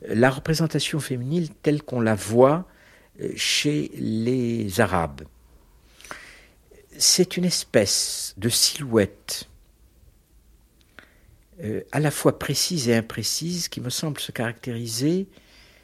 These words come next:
euh, par un trait, c'est celui de la virginité. Il faut, il faut, il faut en parler parce que, euh,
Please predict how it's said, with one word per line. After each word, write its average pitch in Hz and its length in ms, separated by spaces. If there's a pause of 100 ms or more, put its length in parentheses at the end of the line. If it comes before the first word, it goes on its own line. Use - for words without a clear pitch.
(460)
euh, 127 60 (240)
par 151 600 (1160)
un 117 120
trait, 151 440
c'est - 160
celui - 160
de 123 80
la 107 60
virginité. 95 640
Il - 100
faut, - 240
il - 80
faut, - 240
il - 100
faut - 220
en 98 80
parler 110 340
parce 104 220
que, 113 120
euh, 104 40